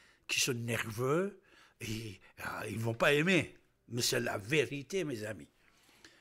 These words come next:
La vérité. On dit, voilà, euh, oh, déjà par le propagande islamiste,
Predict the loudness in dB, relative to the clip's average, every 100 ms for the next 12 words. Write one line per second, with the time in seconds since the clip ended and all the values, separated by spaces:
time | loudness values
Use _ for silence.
0 | -14 -6 -6 -4 0 0 0 0 0 4
1 | 4 4 2 -2 -2 0 4 4 2 -4
2 | -20 _ 0 2 2 0 -2 -2 -4 -6
3 | -8 -12 -14 -16 -20 _ -12 -10 -10 -14
4 | -20 _ _ _ 2 4 4 2 0 -2
5 | -8 -6 -6 -4 -4 -2 -2 -2 -2 -2
6 | -4 -4 -6 -6 -4 -6 -8